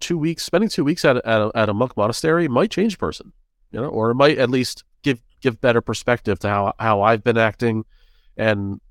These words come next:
you know, respecting other people's feelings and philosophies and, and rules. Yeah,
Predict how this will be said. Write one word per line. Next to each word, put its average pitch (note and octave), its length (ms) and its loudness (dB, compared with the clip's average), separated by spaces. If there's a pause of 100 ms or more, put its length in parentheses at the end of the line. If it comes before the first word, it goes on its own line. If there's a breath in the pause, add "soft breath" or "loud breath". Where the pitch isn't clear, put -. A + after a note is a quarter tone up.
you A#2 100 -2
know, G2+ 100 0
respecting A2+ 760 -2
other A2 180 0
people's A#2 340 -4
feelings A2+ 480 0
and F#2+ 140 -4
philosophies G#2+ 640 -2
and, F2+ 300 -8 (640)
and G2+ 180 -4
rules. A#2 460 0 (180)
Yeah, A#3+ 180 0